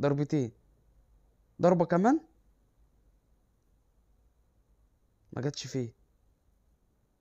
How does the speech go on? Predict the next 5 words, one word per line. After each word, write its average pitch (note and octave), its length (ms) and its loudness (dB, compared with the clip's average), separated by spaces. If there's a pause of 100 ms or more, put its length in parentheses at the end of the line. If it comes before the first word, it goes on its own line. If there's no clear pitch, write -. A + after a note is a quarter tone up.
(720)
<laughs> G#3 2500 6 (520)
قضيت C#3 260 0
عليه، D3 460 2 (140)
قضيت E3+ 320 2
عليه. F3 480 4